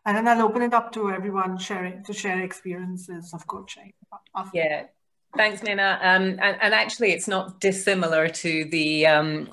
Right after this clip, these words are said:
Speaker 2: uh, to the comments that have, that have, that have gone before around sort of finding that good coach. Um, do you have any tips for maybe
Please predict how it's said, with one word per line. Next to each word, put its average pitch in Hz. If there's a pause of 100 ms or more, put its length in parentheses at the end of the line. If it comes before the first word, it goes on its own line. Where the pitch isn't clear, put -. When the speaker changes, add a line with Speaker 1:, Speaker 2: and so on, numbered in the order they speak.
Speaker 2:
uh, 101
to 190
the 185
comments 170
that 160
have, 156 (120)
that 165
have, 156
that 165
have 165
gone 160
before 160
around 151
sort 151
of 151 (800)
finding 180
that 160
good 170
coach. 160 (140)
Um, 170 (220)
do 190
you 226
have 233
any 262
tips -
for 190
maybe 180